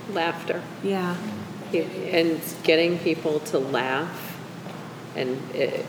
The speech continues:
Speaker 1: it goes so far. One good, hearty laugh, and everybody's in the moment, in the mood. You know, the, the atmosphere changes in a room.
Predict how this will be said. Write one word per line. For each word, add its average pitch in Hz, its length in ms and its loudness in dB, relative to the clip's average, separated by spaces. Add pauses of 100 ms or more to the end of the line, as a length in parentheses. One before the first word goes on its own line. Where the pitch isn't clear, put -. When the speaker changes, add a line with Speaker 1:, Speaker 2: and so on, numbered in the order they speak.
Speaker 1:
it 147 380 2
goes 139 420 6
so - 640 2
far. 131 420 4
One 147 500 4
good, 139 460 6 (140)
hearty 131 420 4
laugh, 127 720 0
and 120 460 0 (640)
everybody's 156 1120 4
in 170 140 4
the 180 60 6
moment, 185 460 4
in 139 160 2
the 185 60 4
mood. 175 600 6 (200)
You 131 80 0
know, 120 200 0
the, 139 300 2 (800)
the 147 280 4 (440)
atmosphere 170 720 4
changes 135 720 0
in 123 100 0
a 123 40 -2
room. 123 320 -2